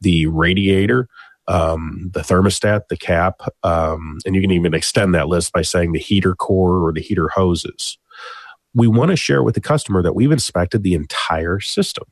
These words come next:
And the customer wants to hear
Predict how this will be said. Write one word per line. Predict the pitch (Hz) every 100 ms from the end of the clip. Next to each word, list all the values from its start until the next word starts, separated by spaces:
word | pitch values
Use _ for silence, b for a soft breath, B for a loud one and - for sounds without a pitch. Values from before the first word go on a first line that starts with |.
| _ _ _ _ _ _ _ _ _ _ -
And | 117 101 95 90 90 - _ _ _ _ _ _ _ -
the |
customer | 110 135 - 131 120
wants | 98 92 156 -
to | -
hear | 71 - - -